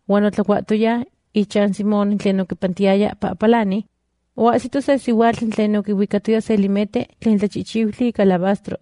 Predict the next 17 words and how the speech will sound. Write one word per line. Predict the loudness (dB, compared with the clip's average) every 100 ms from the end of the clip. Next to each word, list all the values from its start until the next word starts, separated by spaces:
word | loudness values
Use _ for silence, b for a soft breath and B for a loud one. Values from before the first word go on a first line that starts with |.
| -16 _ 2
Tentok | 2 2 -2 -4
ika | -2 0
ueyakpahtli, | 2 0 0 -2 -2 -2 -4 -6 -8 -6
iyoka | -2 0 0 0 -4 -4 -4
ia | -2 0
ueyakanardo. | 2 2 2 0 0 0 -2 -8 -14 _ _ _ _
Tlen | 0 2
sayek | 4 4 2 -2
patio. | -6 -2 -2 -2 _ _ _ _ _ _ -6
Okitlapan | -2 0 2 4 4 4
limete, | 2 0 0 -4 -6 _ _
uan | 0 0
okikuatekili | 0 0 0 2 2 2 2
na | 0 2
ueyakpahtli | 2 2 0 -4 0 -2
en |
Jesús. | -2 -4 -6 -8 -12